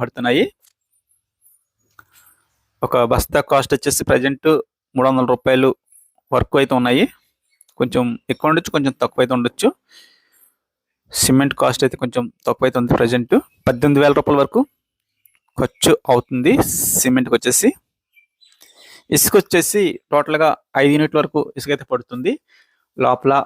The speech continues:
బయట ప్లాస్టింగ్ చేయడానికి only మనకి షేడ్ కిందన ప్లాస్టింగ్ చేయడానికి బయట సైడ్ చెప్తున్నాము. ఒకవేళ మెస్ వర్క్ చేస్తే కనుక ఇంకా బడ్జెట్ పెరుగుతుంది. ఫైనల్ వీడియోలో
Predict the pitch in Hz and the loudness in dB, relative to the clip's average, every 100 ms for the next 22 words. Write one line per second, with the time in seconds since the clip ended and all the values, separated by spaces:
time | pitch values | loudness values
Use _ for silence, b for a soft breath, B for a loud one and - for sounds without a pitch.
0 | - - 123 127 131 - _ 123 123 - | -4 -4 -2 0 -4 -6 _ -2 -2 -4
1 | 131 131 - 117 117 113 - - - 127 | -6 -6 -8 -6 -6 -8 -12 -12 -2 0
2 | 143 160 214 - _ b b 131 131 131 | 2 2 2 0 _ b b -6 -4 -4
3 | 123 - - 131 151 - 143 131 131 156 | -4 -4 0 2 0 -4 -4 -2 0 0
4 | 190 - _ _ - 117 123 123 - 160 | -2 -6 _ _ -4 0 0 -2 -8 -10
5 | - - 123 123 127 120 117 190 - _ | -8 -2 -2 0 -2 -2 -6 -8 -10 _
6 | _ _ _ _ - 123 127 123 - 127 | _ _ _ _ -6 0 0 0 -2 0
7 | 123 - 123 - 123 117 135 294 b b | 0 -4 -10 -12 -6 -2 -2 -4 b b
8 | b 131 123 135 127 - - 139 - 139 | b -4 0 0 -2 -4 -4 -4 -2 -2
9 | - 147 147 147 - 139 123 135 - _ | -2 -4 -4 -8 -10 -10 -4 -4 -4 _
10 | - 120 117 147 - - 117 123 127 131 | -8 -6 -4 -6 -4 0 0 2 0 0
11 | 247 - B B B B B _ _ _ | 0 -2 B B B B B _ _ _
12 | - 135 151 165 147 147 | -4 0 2 4 2 2